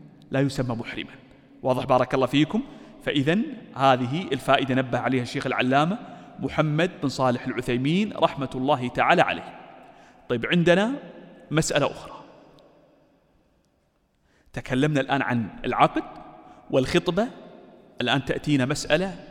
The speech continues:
من محظورات الإحرام: ما حكم الجماع حال الإحرام؟ هذه المسألة بإجماع أهل العلم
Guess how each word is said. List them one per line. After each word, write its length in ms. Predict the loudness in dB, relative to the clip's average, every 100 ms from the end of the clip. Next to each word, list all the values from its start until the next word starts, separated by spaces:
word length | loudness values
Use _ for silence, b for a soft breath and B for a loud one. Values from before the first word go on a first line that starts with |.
| -20 -20 -10
من 100 | -4
محظورات 580 | 2 2 2 4 6 4
الإحرام: 400 | 2 -2 -2 -6 -8 -18 -20 -20 B B B B
ما 140 | 2 2
حكم 320 | 2 -4 0
الجماع 540 | 0 0 -2 0 -4 -6
حال 340 | -10 -4 -4
الإحرام؟ 440 | -4 -6 -4 -4 -6 -16 -20 -20 -20 -20 _ _ _ _ _ _ _ _ b b b
هذه 280 | -2 -2 -2
المسألة 480 | -2 -4 -4 -6 -8 -14 -20 -20 -20 -20 _ b b b
بإجماع 600 | -4 -4 -4 -2 -2 0 -2
أهل 160 | -2 -2
العلم 360 | 0 0 -2